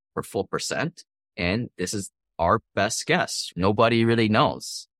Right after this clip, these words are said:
S-, again, going back to the traffic jam analogy, looks like these guys are going to the airport or maybe going to the concert. I don't know, but they're gonna have a good time. But they ask, "When are we gonna get there?"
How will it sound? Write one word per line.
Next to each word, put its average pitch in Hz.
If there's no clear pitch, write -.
S-, -
again, 113
going 90
back 95
to 107
the 95
traffic -
jam 82
analogy, 73
looks -
like 113
these 98
guys 101
are 95
going 95
to 98
the 85
airport 95
or 78
maybe 82
going 90
to 98
the 85
concert. 95
I 85
don't 90
know, 101
but 85
they're 87
gonna 92
have 92
a 85
good 87
time. 107
But 87
they 87
ask, 87
"When 101
are 110
we 104
gonna 92
get 160
there?" -